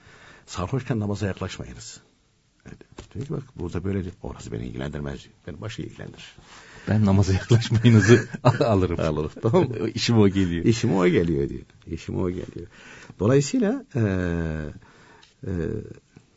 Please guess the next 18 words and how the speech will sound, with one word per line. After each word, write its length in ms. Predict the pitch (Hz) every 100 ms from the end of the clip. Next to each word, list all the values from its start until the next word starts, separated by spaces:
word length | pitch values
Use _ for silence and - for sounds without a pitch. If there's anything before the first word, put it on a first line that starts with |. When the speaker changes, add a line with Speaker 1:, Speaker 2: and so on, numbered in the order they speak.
| _ _ _ _ _ _ _ _ - - - -
Speaker 1:
bir 100 | 85
zamanlar 340 | 98 113 165
da 160 | 151 85
bir 60 |
tanesi 340 | - 87 90 82
yazmış. 520 | 85 71 64 - - - _ - - _ _ _
Diyor, 160 | 135 151
"Bir 120 | 135
diyor, 160 | 127 117 -
dostum," 420 | 113 113 - -
diyor, 200 | 120 117
"Antalya'dan, 600 | 110 110 - 101 76 76
Bodrum'dan, 480 | 101 95 82 85 - 120 113 - - _ -
ben," 200 | 101 104
demiş, 240 | 101 95 -
"şimdi," 300 | 101 104 98
demiş, 500 | 95 113 - - -
"işte 340 | - 92 85